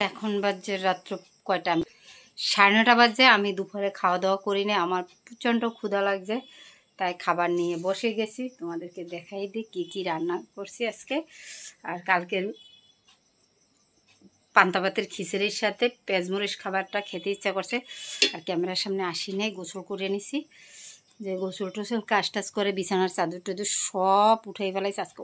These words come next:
অনেক কাজ করছি, এই বিকালে আটটা বাজে গোসল করছি, বাথরুম টাথরুম পরিষ্কার করে গোসল করে আসছি। এখন ভাত নিয়ে বসছি, চিন্তা করছি ক্যামেরাটা নিই। আর এই দেখো আমার খাবারটা, দেখতে পাচ্ছ কত সুন্দর করে নিয়ে নিছি খাবারটা। খাবো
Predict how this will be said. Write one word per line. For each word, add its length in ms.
অনেক 280
কাজ 200
করছি, 240
এই 100
বিকালে 280
আটটা 260
বাজে 260
গোসল 280
করছি, 240
বাথরুম 240
টাথরুম 220
পরিষ্কার 340
করে 120
গোসল 260
করে 200
আসছি। 220
এখন 240
ভাত 220
নিয়ে 200
বসছি, 180
চিন্তা 240
করছি 160
ক্যামেরাটা 380
নিই। 120
আর 100
এই 80
দেখো 280
আমার 220
খাবারটা, 380
দেখতে 240
পাচ্ছ 160
কত 160
সুন্দর 360
করে 200
নিয়ে 200
নিছি 180
খাবারটা। 360
খাবো 320